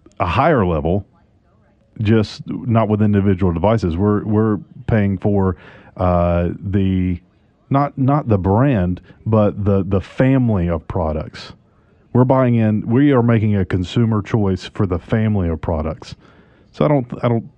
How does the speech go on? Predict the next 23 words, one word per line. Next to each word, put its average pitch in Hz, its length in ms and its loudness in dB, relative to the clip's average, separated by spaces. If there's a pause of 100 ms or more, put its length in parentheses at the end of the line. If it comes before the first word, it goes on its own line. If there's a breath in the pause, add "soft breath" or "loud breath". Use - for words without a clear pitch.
(120)
I - 380 -10
don't 143 120 2
think 139 140 4
we're 110 160 4
limiting 107 460 4
our 95 180 2
options. 104 380 0
We 165 180 2
still 156 220 0
have 147 180 2
the 123 100 2
option 131 380 0
to 98 60 0
go 110 420 2
and, 101 420 -2 (520 loud breath)
uh, 101 460 2 (220)
go 110 180 4
with 123 160 2
a 127 60 2
different 151 380 0
family 101 300 2
of 85 80 -2
products 76 520 -4